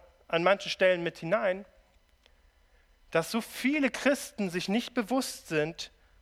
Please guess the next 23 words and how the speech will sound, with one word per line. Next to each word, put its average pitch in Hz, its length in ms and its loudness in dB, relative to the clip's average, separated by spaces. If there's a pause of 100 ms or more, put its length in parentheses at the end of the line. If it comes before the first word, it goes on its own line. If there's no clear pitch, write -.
(340)
was 170 200 -2
das 190 180 -6
bedeutet, 233 720 -6 (220)
dass 147 140 -4
der 131 160 0
Heilige 147 320 0
Geist 120 500 -6
in 139 120 -10
uns 131 260 -10
wohnt. - 300 -18 (320)
Was 196 180 4
es 202 120 -10
bedeutet, 208 800 4 (100)
ein 160 160 -2
Leben 214 380 2
unter 196 200 -2
der 170 120 2
Führung 180 480 -4 (280)
des - 200 -6
Heiligen 165 320 2
Geistes 147 680 -2 (240)
zu - 140 -8
leben. 196 340 -4